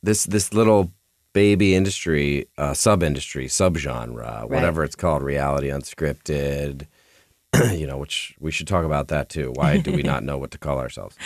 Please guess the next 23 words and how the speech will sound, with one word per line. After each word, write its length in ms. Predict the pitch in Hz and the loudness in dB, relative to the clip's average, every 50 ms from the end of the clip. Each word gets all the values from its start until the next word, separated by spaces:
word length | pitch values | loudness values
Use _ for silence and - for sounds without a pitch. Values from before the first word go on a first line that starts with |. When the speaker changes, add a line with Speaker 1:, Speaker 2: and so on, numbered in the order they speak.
| - 226 175 - | -4 -4 -2 -2
Speaker 2:
I 80 | - 156 | -2 0
know. 80 | 151 147 | 0 2
Speaker 1:
Um, 500 | 82 87 92 90 87 87 82 80 80 78 - _ _ _ - - - _ - | 2 4 4 4 4 4 4 2 0 -2 -6 _ _ _ -18 -18 -10 _ 0
uh, 380 | 90 87 82 80 80 78 76 - - _ _ _ - | 2 2 4 4 2 2 0 -2 -4 _ _ _ 0
we 140 | 90 107 113 | 2 4 6
all 140 | 120 117 107 | 6 6 4
come 240 | - 113 107 104 | 6 4 4 4
from 160 | 87 - 82 78 | 4 2 0 0
different 300 | 85 82 - 82 76 73 | 0 0 0 0 0 2
walks 280 | 76 78 76 71 - | 2 2 2 0 -2
of 160 | 71 65 64 | -8 -10 -4
life. 400 | 73 80 80 65 58 - - - _ - | -2 0 0 0 -2 -4 -10 -14 _ -4
And 320 | 80 82 82 80 80 80 - - | -2 0 2 2 2 0 -2 0
I 140 | 80 90 117 | 2 2 2
found 400 | 113 - - 101 90 85 85 82 | 2 4 4 6 6 6 6 4
that 160 | 82 73 - _ _ _ | 4 2 0 _ _ _
folks 300 | _ - 110 110 110 - | _ 4 4 4 6 6
that 100 | 113 95 | 4 4
have 160 | 95 82 73 | 4 2 0
worked 340 | 78 80 87 90 87 - - | 2 2 2 2 2 0 0
in 240 | 90 78 73 71 73 | 0 0 2 2 0
news 800 | 76 82 92 95 85 69 57 53 55 52 50 - - - - _ _ _ _ - - _ _ _ _ - | 2 2 2 2 2 0 -2 -6 -10 -14 -16 -18 -20 -20 -20 _ _ _ _ -20 -20 _ _ _ _ -4
are 800 | 76 76 76 73 71 69 69 67 67 67 67 67 67 67 69 | -2 -2 -2 -2 -2 -4 -6 -6 -8 -8 -8 -8 -10 -12 -14